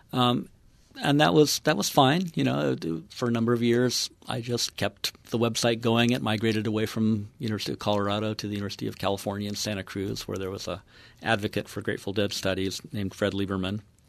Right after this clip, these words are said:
and he invited me to be a, a research associate affiliated with the University of California in Santa Cruz, so, so that I could have a library card there, and they would host my website and so on.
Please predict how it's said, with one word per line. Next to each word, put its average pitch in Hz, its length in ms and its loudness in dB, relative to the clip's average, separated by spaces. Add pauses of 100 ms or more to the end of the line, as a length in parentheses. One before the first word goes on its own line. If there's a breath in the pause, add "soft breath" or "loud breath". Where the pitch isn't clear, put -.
and 95 180 -2
he 107 140 2
invited 123 340 6
me 98 140 2
to 95 80 -4
be 98 180 -4
a, 98 240 -6 (140)
a 98 380 -8
research 104 400 -2
associate 98 640 0 (260)
affiliated 104 600 2
with 98 160 -4 (140)
the 117 60 0
University 104 320 -4
of 117 60 -10
California 98 480 -8
in 101 80 -10
Santa 101 260 -4
Cruz, 92 320 -8
so, 95 300 -8 (320 soft breath)
so - 140 -12
that 92 100 -6
I 92 120 -8
could 98 220 -12 (680)
have - 180 -4
a - 20 4
library 135 360 10
card 131 260 6
there, 120 300 6
and 110 380 2
they 107 120 2
would 110 140 2
host 107 280 0
my 98 120 0
website 98 440 -4
and 110 140 -6
so - 140 -8
on. - 260 -10